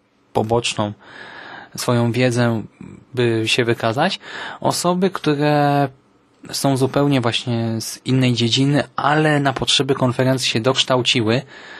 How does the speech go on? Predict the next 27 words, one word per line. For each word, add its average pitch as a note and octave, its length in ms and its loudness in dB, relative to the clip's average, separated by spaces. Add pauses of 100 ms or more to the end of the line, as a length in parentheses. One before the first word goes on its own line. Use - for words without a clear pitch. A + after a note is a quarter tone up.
(360)
w A2 80 -6
jakimś B2 360 0
tam A2+ 480 0 (180)
temacie, B2 560 2
w A2 40 -8
jakimś A2 260 0
tam A2+ 200 2
wąskim B2 380 0
zagadnieniu B2 640 2 (160)
i D#3 160 2
prezentują A#2+ 560 0
tę A#2+ 120 -2
swoją A#2+ 240 0
wiedzę. B2 280 2 (960)
I C3 120 -4
to F3+ 140 0
wszystko G3 300 0
jest F3 180 -2
okej, B2+ 300 0
na A#2 100 -2
przykład - 440 -2
gdy B2 300 0 (840)
właśnie C3 380 2
była D3 240 2
konferencja B2 560 0
o A#2 40 0
Wiedźminie A#2+ 500 2